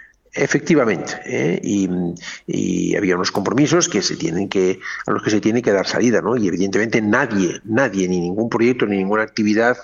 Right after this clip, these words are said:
en Cataluña en esos momentos queda al margen de las, eh, eh, espe-, especificidades que se exijan por, por, por razón de la sequía, ¿no? En las zonas donde sea esto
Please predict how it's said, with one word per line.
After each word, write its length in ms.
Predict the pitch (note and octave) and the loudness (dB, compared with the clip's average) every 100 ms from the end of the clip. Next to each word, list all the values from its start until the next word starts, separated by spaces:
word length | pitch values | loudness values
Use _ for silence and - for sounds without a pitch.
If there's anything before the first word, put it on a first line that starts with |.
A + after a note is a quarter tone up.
| - | -12
en 80 | - - | -20 -6
Cataluña 420 | F#2+ F#2+ G2+ A2 | -4 0 0 0
en 80 | G2+ | -2
esos 200 | - G#2+ | -4 -2
momentos 460 | G2+ G#2 A#2+ - - - - - - | -2 0 -2 -4 -8 -12 -12 -16 -2
queda 220 | A#2 A#2 | 2 2
al 100 | A2+ | 2
margen 420 | G#2 G#2 - C3 | 2 2 0 0
de 100 | A2+ | 2
las, 340 | F#2+ F#2+ - - - - | 2 0 -4 -8 -12 -6
eh, 580 | G2 F#2+ G2 - - F#2+ - - | -2 0 0 0 -2 -4 -6 -2
eh, 440 | G#2 F#2+ F#2 G2+ G2 - | 0 0 0 0 0 -2
espe-, 380 | G#2+ - A#2 G2+ | -2 -2 -2 -2
especificidades 1080 | - A#2 G2 G#2+ G2+ A2+ A#2+ C#3 C#3+ - - | -2 -2 0 0 2 4 4 2 0 -4 -10
que 120 | - - | -4 0
se 80 | |
exijan 420 | - - - B2+ B2 | 0 0 2 0 0
por, 380 | A#2+ G#2+ F#2+ | 0 0 -2
por, 400 | - G2+ F#2+ F#2 | -2 -2 0 -2
por 160 | - G2+ | -2 -2
razón 260 | G2 - G#2+ | 0 0 0
de 60 | |
la 100 | G2+ | 2
sequía, 380 | G2+ G2 D3 G2+ | 0 2 4 4
¿no? 180 | F#2 - | 2 -2
En 80 | G2 | -2
las 160 | - | -2
zonas 280 | - G#2 A2 | 0 0 0
donde 200 | A2 G2 | 0 -2
sea 240 | - G2 | 0 2
esto 400 | G2+ F#2+ - B2 | 2 0 0 0